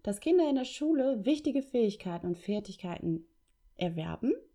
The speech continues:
zum Beispiel Lesen, Schreiben, Rechnen, alles super wichtig. Außerdem spielt das soziale Lernen ja auch eine sehr große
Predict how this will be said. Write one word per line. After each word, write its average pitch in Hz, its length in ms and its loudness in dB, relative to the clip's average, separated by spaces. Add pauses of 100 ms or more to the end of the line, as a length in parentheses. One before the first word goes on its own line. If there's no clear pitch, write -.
zum 175 200 -2
Beispiel 160 380 -6
Lesen, 190 420 0
Schreiben, - 360 -10
Rechnen, 233 400 -6
alles 202 280 -4
super 160 300 -4
wichtig. 254 480 -4 (680)
Außerdem 220 420 0
spielt 185 260 -2
das 180 120 -2
soziale 202 480 -4
Lernen 165 300 -2
ja 165 160 -6
auch 208 100 -4
eine 196 180 0
sehr 175 200 0
große 170 380 -6